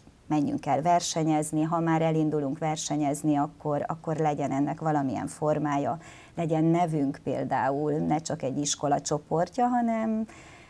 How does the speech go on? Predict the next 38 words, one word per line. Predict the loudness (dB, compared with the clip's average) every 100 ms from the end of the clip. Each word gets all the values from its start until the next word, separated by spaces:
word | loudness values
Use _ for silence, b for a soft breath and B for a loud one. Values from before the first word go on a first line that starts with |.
| B
hanem | -2 0 0
egy, | 0
egy | 0 2
név, | 2 2 2 2
ami | 0 0 -4 2
hozzánk | 2 2 -2 -2
tartozik, | 2 2 2 -2 0 2 0 -2 B B B B B -6
és | 0
akkor | 0 0 -2 0
alakult | 0 0 -4 -6 -4
ki, | -2
akkor | -2 0 -2
hoztuk | 0 -2 -4 0
létre | 0 2 -2
az | 0
akkori | -2 0 -2 0 0
növendékek | 0 0 0 0 0 0 -4
és | -2 -2
az | -2
akkori | -2 -2 -2 -2
szülők | -2 0 2 0 -2
segítségével, | -2 -2 0 -4 -4 -4 -2 -2 -2 0 2 0 B B B B B
ö, | 2 2 4
kitaláltuk | 0 2 4 6 4 2 -2
ezt | -2 0
a | 2
nevet, | 4 2 -2
hogy | -6
Kolibri. | 0 2 2 0 -2 -2 -2 -4 -8
Ennek | -2 0 4
azért | 4 6 2 2
örülök | 0 2 2 2
nagyon, | 0 2 2 2
mert | 0 0 -2 -2 -4
általában | -2 0 0 0 2
a | 0
táncos | 0 0 0 -2 -6
világban, | -2 0 2 0 -2 0 0 -2